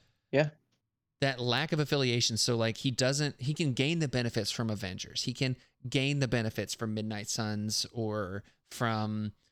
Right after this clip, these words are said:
Speaker 2: Brotherhood of Mutants or whatever. Insert affiliation. But when you have,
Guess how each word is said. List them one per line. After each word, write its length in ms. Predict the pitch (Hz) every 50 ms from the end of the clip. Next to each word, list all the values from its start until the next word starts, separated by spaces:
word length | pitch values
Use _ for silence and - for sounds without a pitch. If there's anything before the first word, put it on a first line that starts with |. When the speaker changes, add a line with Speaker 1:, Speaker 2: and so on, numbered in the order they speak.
| _ _ _ _ -
Speaker 2:
Brotherhood 320 | - 139 139 135 131 127 120
of 80 | 113
Mutants 360 | 117 117 113 101 113 110 -
or 160 | 110 101 101 - _ _ _ _
whatever. 800 | - 107 110 113 117 123 131 139 143 139 127 110 101 101 - - - -
Insert 560 | 127 131 135 131 - - - 127 120 - _ _ _ _ _ _ _ _ _ _ _ -
affiliation. 640 | 120 - 123 110 101 98 95 90 - - - - - - _ _ _ _ _ _ _ -
But 200 | - 120 - 139 117
when 180 | 127 139 135
you 120 | 135 135 135
have, 340 | 139 139 131 127 110 -